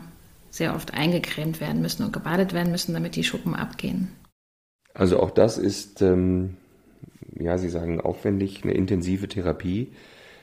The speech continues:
Speaker 2: die, äh, sehr spezifisch ist, die also auch Eltern, Angehörige, Pflegende, ähm, eigentlich erst lernen müssen, weil auch diese Erkrankung selten ist.
Speaker 1: Genau. Weil es hier oft noch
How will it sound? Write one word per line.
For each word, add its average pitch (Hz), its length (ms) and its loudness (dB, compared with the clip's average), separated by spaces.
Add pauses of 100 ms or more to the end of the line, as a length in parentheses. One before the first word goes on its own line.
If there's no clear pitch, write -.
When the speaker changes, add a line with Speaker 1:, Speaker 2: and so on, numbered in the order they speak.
(200)
Speaker 2:
die, 95 520 4 (360)
äh, 87 460 0 (160)
sehr 92 180 6
spezifisch - 580 -2
ist, - 360 -16
die - 180 -4
also 87 240 -4
auch - 340 -2
Eltern, 113 580 4
Angehörige, 101 960 0
Pflegende, 92 640 0 (720)
ähm, 85 480 2
eigentlich 92 400 2
erst - 220 -2
lernen 80 280 2
müssen, 110 420 -2 (460)
weil 90 360 4
auch - 300 -2
diese 95 240 4
Erkrankung 95 580 0
selten 80 340 -2
ist. - 240 -20 (720)
Speaker 1:
Genau. 160 420 4 (720)
Weil 170 120 4
es 175 120 2
hier 180 140 4
oft - 200 0
noch 170 340 -2